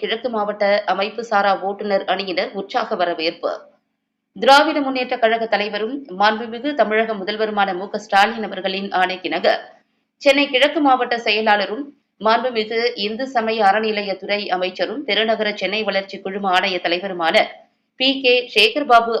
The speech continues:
அவர்களின் ஆலோசனைப்படி திராவிட முன்னேற்ற கழகத்தின் எழுபத்தி ஐந்தாம் ஆண்டு பவள விழா மற்றும் முப்பெரும் விழாவினை சென்னை கிழக்கு மாவட்டம் சார்பில் கொண்டாடும் வகையில் திமுக கழகம் தொடங்கிய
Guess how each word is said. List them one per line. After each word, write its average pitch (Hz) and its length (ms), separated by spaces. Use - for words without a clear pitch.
அவர்களின் 208 440
ஆலோசனைப்படி 185 680
திராவிட 247 400
முன்னேற்ற 226 340
கழகத்தின் 208 580
எழுபத்தி 247 360
ஐந்தாம் 208 340
ஆண்டு 190 220
பவள 190 220
விழா 180 200
மற்றும் 214 340
முப்பெரும் 233 400
விழாவினை 202 500
சென்னை 262 240
கிழக்கு 277 340
மாவட்டம் 233 420
சார்பில் 202 380
கொண்டாடும் 185 380
வகையில் 175 360
திமுக 294 400
கழகம் 247 380
தொடங்கிய 226 380